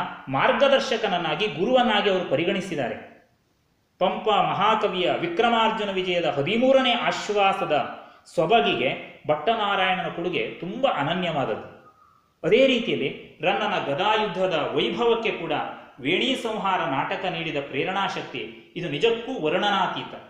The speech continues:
ಸಹೃದಯ ಓದುಗರು, ಈ ಭಟ್ಟನಾರಾಯಣನ ವೇಣಿ ಸಂಹಾರ ನಾಟಕದ ಜೊತೆಯಲ್ಲಿ ಪಂಪ ಭಾರತವನ್ನ, ರನ್ನನ ಗದಾಯುಧ ಯುದ್ಧವನ್ನ ಇಟ್ಟುಕೊಂಡು ಅಧ್ಯಯನ ಮಾಡಿದರೆ ನಾನು ಹೇಳಿದಂಥ ಮಾತು ನಿಮಗೆ ಸ್ಪಷ್ಟವಾಗಬಹುದು ಅಂತ ಅಂದುಕೊಳ್ತೇನೆ.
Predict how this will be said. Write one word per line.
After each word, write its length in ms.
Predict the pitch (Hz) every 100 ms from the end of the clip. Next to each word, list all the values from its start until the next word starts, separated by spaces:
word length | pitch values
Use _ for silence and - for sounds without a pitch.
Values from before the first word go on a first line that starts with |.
| - _ _ _ _ _ _ _ _ _ -
ಸಹೃದಯ 560 | 180 214 220 202 160 165
ಓದುಗರು, 420 | 196 156 110 117 - - - _ _ -
ಈ 240 | 160 151
ಭಟ್ಟನಾರಾಯಣನ 1040 | 156 165 233 220 208 196 190 180 170 160 117
ವೇಣಿ 280 | 156 220
ಸಂಹಾರ 440 | 233 208 180 190 180
ನಾಟಕದ 500 | 156 165 175 170 147
ಜೊತೆಯಲ್ಲಿ 760 | 139 143 190 170 127 110 - - _
ಪಂಪ 400 | 156 - 233 220
ಭಾರತವನ್ನ, 520 | 180 160 147 139 131 123 117 -
ರನ್ನನ 320 | 185 196 190 135
ಗದಾಯುಧ 760 | 139 190 220 220 208 196 -
ಯುದ್ಧವನ್ನ 480 | 165 170 196 190 156 135 139
ಇಟ್ಟುಕೊಂಡು 880 | - 294 - 156 123 135 - - -
ಅಧ್ಯಯನ 440 | 165 170 226 214
ಮಾಡಿದರೆ 600 | 165 139 165 131 113 - - -
ನಾನು 240 | 151 156
ಹೇಳಿದಂಥ 460 | - 202 208 208 185
ಮಾತು 360 | 160 151 160
ನಿಮಗೆ 200 | 143 139
ಸ್ಪಷ್ಟವಾಗಬಹುದು 1000 | 139 - 208 - 254 214 180 160 156 147
ಅಂತ 140 | 143 151
ಅಂದುಕೊಳ್ತೇನೆ. 920 | 147 139 135 - 104 95 - _